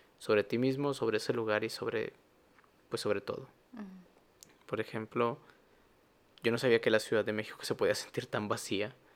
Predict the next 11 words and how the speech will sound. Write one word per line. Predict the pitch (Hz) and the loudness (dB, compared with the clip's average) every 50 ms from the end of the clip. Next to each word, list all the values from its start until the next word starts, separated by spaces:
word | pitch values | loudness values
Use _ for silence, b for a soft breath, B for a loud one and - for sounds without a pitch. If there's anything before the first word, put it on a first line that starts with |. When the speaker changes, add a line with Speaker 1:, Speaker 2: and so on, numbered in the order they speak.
| b b b b _ _ - | b b b b _ _ -10
Speaker 1:
ahora | 107 101 104 101 101 - | -4 0 0 0 0 0
que | - 104 104 | 0 0 2
la | 101 98 | 2 2
visitamos | 98 98 - - - - 104 101 101 104 - - | 2 0 -4 -6 -6 -4 -4 -2 -4 -4 -4 -4
así, | 113 - - - 107 117 143 - B B B B B B B B B _ - | -4 -4 -4 -4 -4 -4 -6 -10 B B B B B B B B B _ -14
pero | - - 98 | -10 -8 -6
me | 98 101 | -2 0
dio | 98 95 | -2 -2
gusto | - - - - - | -2 -4 -12 -10 -8
sentirla | - 120 110 - - - - - | -6 -6 -8 -8 -10 -12 -10 -8
así. | - - - - | -8 -6 -6 -6